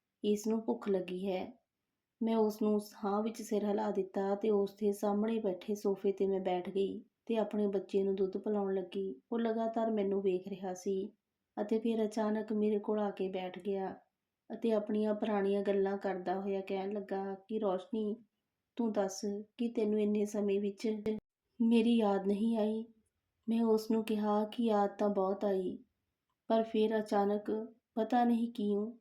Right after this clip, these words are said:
ਮੇਰੇ ਮੂੰਹ ਵਿੱਚ ਇਹ ਨਿਕਲ ਗਿਆ ਕਿ ਤੁਸੀਂ ਵੀ ਦੁੱਧ ਪੀਣਾ ਹੈ।" ਤਾਂ ਉਸਨੇ ਬਹੁਤ ਹੀ ਰੋਮਾਂਟਿਕ ਅੰਦਾਜ਼ ਵਿੱਚ ਕਿਹਾ ਕਿ "ਹਾਂ ਜ਼ਰੂਰ, ਜੇ ਤੁਸੀਂ ਪਿਲਾਓਗੇ ਤਾਂ ਮੈਂ ਜ਼ਰੂਰ ਪੀਵਾਂਗਾ।"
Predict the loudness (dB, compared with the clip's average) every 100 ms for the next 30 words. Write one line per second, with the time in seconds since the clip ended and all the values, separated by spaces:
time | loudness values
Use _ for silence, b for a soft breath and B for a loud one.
0 | 0 2 4 4 2 2 0 0 2 2
1 | 2 0 0 0 -2 -4 -12 _ _ _
2 | _ -6 -4 -4 -4 -2 -2 0 0 0
3 | 0 0 0 -4 -6 -8 -8 -16 _ _
4 | _ 0 2 2 2 2 2 2 4 4
5 | 2 -2 0 2 2 0 0 0 2 2
6 | 2 0 -2 -4 -4 -6 -4 -4 -4 -4
7 | -4 -2 -2 -2 0 2 2 2 -2 -6
8 | _ -12 -2 0 0 -2 -2 -2 0 0
9 | -2 -2 -2 0 0 0 0 0 0 -2
10 | -2 -2 -2 -4 -8 -10